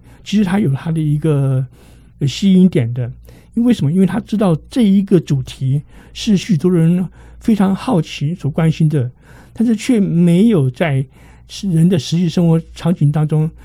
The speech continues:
看到一些的显现、显示。所以这些的电影拍摄者，他就根据某些，嗯，听说或者是传说出来的在天主教里面有关于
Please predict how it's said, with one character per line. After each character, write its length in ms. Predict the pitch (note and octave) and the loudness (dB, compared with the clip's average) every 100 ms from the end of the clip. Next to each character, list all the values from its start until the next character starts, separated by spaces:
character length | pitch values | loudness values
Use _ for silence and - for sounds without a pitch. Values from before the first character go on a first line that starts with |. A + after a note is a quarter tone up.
| - - | -20 -8
看 180 | - F3+ | -2 0
到 160 | F3 | 0
一 80 | D#3+ D#3+ | -2 -2
些 180 | F3 | -2
的 160 | D3+ C#3+ | -2 -2
显 260 | B2+ B2 A#2+ | -4 -6 -6
现、 240 | - B2 - - | -4 -6 -6 -18
显 240 | - B2+ B2+ | -10 -6 -6
示。 300 | - E3 B2 - - - - - - | -4 -4 -6 -10 -20 -20 -20 -20 -20
所 240 | - - G3 | -10 -2 0
以 480 | F#3+ E3 D#3 D3+ - - - - | 2 2 0 -2 -8 -20 -20 -12
这 120 | - | -4
些 200 | E3+ F3+ | -2 0
的 240 | E3 D#3 C#3 - | 0 0 -2 -2
电 180 | G#3+ F3 | 2 2
影 140 | D#3 | 2
拍 160 | D3+ F3+ | 0 0
摄 200 | F#3 D3 | 2 0
者， 260 | C#3 A#2 A#2+ - - - | -2 -8 -10 -20 -20 -8
他 140 | - | -4
就 560 | D#3 F#3 E3+ D#3 D3 F3 - - - | 2 2 4 2 0 -4 -12 -20 -2
根 160 | A3+ G#3+ | 6 6
据 220 | G#3 F3 | 6 2
某 300 | D#3+ C3+ B2+ | 2 0 -2
些， 480 | B2 - G3 F#3 F#3+ - - - - | -4 2 4 4 2 -8 -20 -20 -12
嗯， 600 | - C#3 C3+ C3 C3 C3+ F#3 _ _ _ - - - | -4 -2 0 0 0 -4 -8 _ _ _ -20 -20 -12
听 260 | - G#3+ | 4 6
说 440 | G3 G#3+ G3 G3+ G#3 - - - - | 6 4 2 0 -4 -10 -20 -20 -6
或 140 | F#3+ | -4
者 140 | E3+ | -2
是 160 | D#3+ E3+ | -2 -2
传 320 | D#3 - C#3 | -4 -2 0
说 220 | E3 G3 | 2 2
出 200 | G3+ - | 0 -2
来 120 | F3+ C#3+ | -2 0
的 300 | D#3+ B2+ B2 - - - | 0 -2 -4 -12 -20 -10
在 140 | - E3+ | -2 -2
天 160 | - | 2
主 140 | G3 C#3 | 0 2
教 160 | F#3 | 0
里 80 | C3+ | 0
面 260 | D3+ C#3 A#3 - | 0 -2 -6 -8
有 160 | D#3 C3+ | -4 -2
关 240 | D#3 F#3 | 0 0
于 260 | D3+ D3 | 0 0